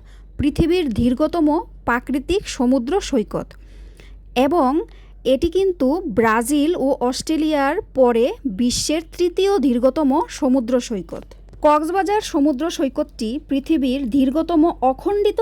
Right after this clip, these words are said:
সমুদ্র সৈকত। এ সমুদ্র সৈকতের বৈশিষ্ট্য হলো পুরো সমুদ্র সৈকতটি বালুকাময়, কাদার অস্তিত্ব পাওয়া যায় না। বালিয়াড়ি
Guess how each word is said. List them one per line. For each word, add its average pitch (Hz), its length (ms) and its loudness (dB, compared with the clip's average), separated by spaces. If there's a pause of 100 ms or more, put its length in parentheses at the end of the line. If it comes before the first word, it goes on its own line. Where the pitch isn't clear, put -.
সমুদ্র 277 420 0
সৈকত। - 460 -8 (480)
এ 320 200 6
সমুদ্র 370 460 0
সৈকতের 330 600 0
বৈশিষ্ট্য 277 540 2
হলো 254 280 2 (160)
পুরো 320 280 0
সমুদ্র 294 520 2
সৈকতটি 277 580 -2 (180)
বালুকাময়, 277 680 2 (440)
কাদার 277 360 0
অস্তিত্ব 370 420 -4 (200)
পাওয়া 262 240 2
যায় 202 260 -2
না। - 60 -10 (400)
বালিয়াড়ি 330 580 2